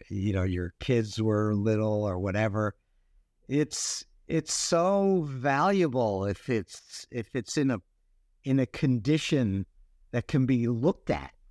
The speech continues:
But to try to sift through boxes and hundreds and thousands of photos, it's too overwhelming. And you wind up not having the energy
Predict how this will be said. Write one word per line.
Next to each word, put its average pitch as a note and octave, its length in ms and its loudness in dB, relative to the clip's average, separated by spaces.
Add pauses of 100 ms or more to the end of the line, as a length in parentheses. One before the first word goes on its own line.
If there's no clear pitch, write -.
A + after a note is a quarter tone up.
(760)
But C#3 220 0
to C3 180 0 (100)
try F#3+ 260 2
to D3+ 120 0
sift - 600 -2 (140)
through C#3 520 0 (520)
boxes C3 840 -2
and F#2 360 -4 (280)
hundreds B2+ 560 0
and G2 180 -8 (220)
thousands B2+ 800 0
of G2+ 100 -8
photos, B2 840 -2 (720)
it's - 360 -4
too G#3 160 2
overwhelming. D#3 840 2 (420)
And A#2 240 2
you A#2+ 140 2
wind B2+ 460 0
up B2 320 0 (540)
not C3 300 2
having B2+ 340 2
the A2 180 0
energy A2+ 720 -2